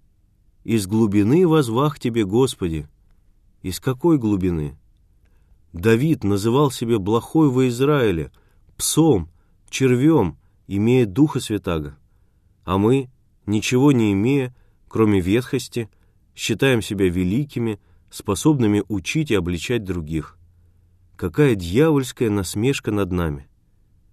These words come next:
Если вы, как пишете в своих письмах,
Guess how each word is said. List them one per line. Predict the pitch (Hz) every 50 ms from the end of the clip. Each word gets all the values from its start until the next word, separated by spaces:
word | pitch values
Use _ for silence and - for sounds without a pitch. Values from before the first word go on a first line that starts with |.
| _ _ _ _ _ _ _ _ _ _ _ _ _ _ -
Если | 92 107 113 - - 120
вы, | 120 117 139 139 131 120 - _ _ _
как | - 113 104 85 -
пишете | 123 120 110 - - - 107 92
в | -
своих | - 110 110 107 - -
письмах, | - 117 113 104 - 110 98 90 - -